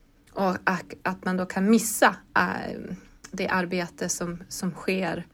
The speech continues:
i grunden, så att säga, som inte är kvantifierbara.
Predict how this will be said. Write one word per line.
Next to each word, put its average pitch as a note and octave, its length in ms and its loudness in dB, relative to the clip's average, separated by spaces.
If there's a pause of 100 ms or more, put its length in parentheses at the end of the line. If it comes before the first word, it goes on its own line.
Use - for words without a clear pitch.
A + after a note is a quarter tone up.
(560)
i F#3+ 120 -4
grunden, F#3 560 6
så - 100 -4
att F#3 60 -4
säga, - 320 2
som F#3+ 180 0
inte F3+ 240 0
är E3+ 40 -2
kvantifierbara. F#3 800 2